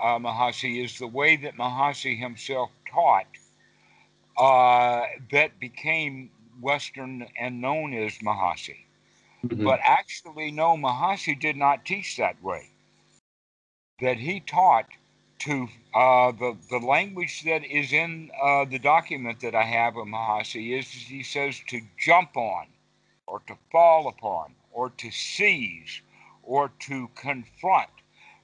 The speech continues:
Speaker 1: whatever object of meditation you have. In the case of the hands, you have to actually start to control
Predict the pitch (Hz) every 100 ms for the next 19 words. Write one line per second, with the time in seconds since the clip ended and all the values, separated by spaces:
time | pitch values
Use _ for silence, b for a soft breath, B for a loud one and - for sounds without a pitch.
0 | _ 131 143 160 151 165 139 143 139 151
1 | - 139 123 127 123 - 120 117 - 127
2 | 120 127 151 165 92 85 _ b b b
3 | 117 120 120 143 135 - 127 95 113 123
4 | 180 156 143 131 - b - 123 127 131
5 | - 143 117 127 - 143 - - 123 123
6 | - - 123 107 - - 160 180 113 98
7 | 92 85